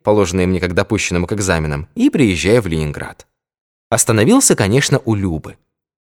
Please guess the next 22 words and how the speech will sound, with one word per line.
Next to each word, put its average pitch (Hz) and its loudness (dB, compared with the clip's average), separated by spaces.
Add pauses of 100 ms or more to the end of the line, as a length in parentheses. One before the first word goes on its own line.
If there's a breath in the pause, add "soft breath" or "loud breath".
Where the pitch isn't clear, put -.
(120)
Володю 113 2
с - -4
последнего 104 0
курса 233 0
перевели 147 2
в 143 -4
военно-медицинскую 151 2
академию, 92 -2 (320)
дали 101 2
им 98 -4
хорошую 98 0
комнату 170 2
в - -10
центре 123 0
города. - -2 (380)
Мебели 135 2
никакой, 151 0
но 269 2
мебель 233 2
их 156 0
не 127 2
интересовала. 85 -2